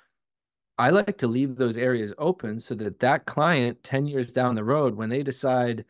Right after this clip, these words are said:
you know, "I love all these ponds, I want more ponds, I want more fish," they can move that in that direction.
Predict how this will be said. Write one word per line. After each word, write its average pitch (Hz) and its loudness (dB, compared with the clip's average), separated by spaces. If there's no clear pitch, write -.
you 131 2
know, 139 4
"I 165 2
love 123 4
all 127 4
these 123 -2
ponds, 123 -2
I 123 -4
want 135 -2
more 104 -8
ponds, 80 -10
I 127 2
want 143 4
more 110 2
fish," - -8
they 127 4
can 123 2
move 131 4
that 110 0
in 110 -4
that 104 -4
direction. 117 -2